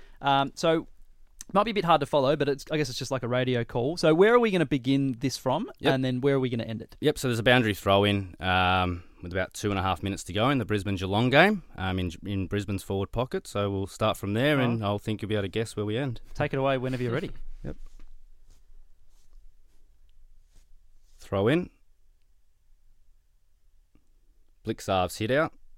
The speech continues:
Speaker 2: Taylor, hard handball. Ablett receive, handball, clanger, tackled by Neal. McCluggage loose handball, tackled by Kelly. McStay contested knock on. Rich gather handball. Witherden receive, kick long inside.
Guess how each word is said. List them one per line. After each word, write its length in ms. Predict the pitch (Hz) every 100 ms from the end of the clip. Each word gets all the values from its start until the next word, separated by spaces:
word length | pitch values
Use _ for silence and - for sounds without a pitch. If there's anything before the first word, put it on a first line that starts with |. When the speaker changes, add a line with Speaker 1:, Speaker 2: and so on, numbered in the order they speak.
| - - _ - -
Speaker 2:
Taylor, 480 | - 110 117 107 85 -
hard 300 | - 87 82
handball. 500 | 87 92 101 143 165 - - _ - -
Ablett 300 | 107 101 107
receive, 460 | 87 - 92 85 85
handball, 440 | - 98 95 82
clanger, 460 | 80 - 92 87 87 -
tackled 300 | - 87 85
by 160 | 82 82
Neal. 380 | 90 120 170 - - - - - - 95
McCluggage 520 | - 120 113 101 92
loose 220 | 90 85
handball, 420 | 95 92 87 85
tackled 320 | 80 92 92 82
by 120 | 80
Kelly. 460 | - 98 123 170 - - - - - - - - 90
McStay 520 | 98 - 110 110 98
contested 460 | 95 95 90 -
knock 260 | 85 87 -
on. 240 | 123 139 - - -
Rich 380 | 110 - - -
gather 360 | 90 82 78 - -
handball. 520 | 90 90 92 127 139 -
Witherden 460 | 107 107 95 90
receive, 640 | 80 - 92 120 156 - - -
kick 220 | - -
long 200 | 92 92
inside. 520 | 82 82 90 101 143